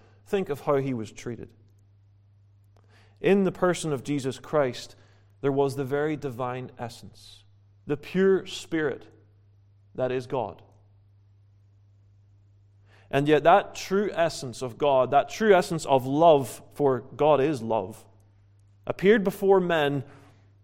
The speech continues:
and was rejected. He was despised.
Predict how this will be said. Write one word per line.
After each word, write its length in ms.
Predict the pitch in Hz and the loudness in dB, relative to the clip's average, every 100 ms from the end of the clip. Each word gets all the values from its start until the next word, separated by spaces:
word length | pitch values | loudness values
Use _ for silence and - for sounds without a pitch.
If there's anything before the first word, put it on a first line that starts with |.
| _ _ - | _ _ -2
and 180 | 170 | 0
was 260 | 151 165 151 | 0 -2 -2
rejected. 640 | 160 139 170 - 127 101 - _ _ _ _ _ _ _ _ _ _ _ _ _ _ _ _ _ _ _ | -4 0 -2 -2 -12 -14 -20 _ _ _ _ _ _ _ _ _ _ _ _ _ _ _ _ _ _ _
He 120 | 151 | -6
was 200 | 151 147 | -4 -4
despised. 880 | - 135 - 180 202 143 - - - | -6 -16 -4 2 2 2 -4 -16 -20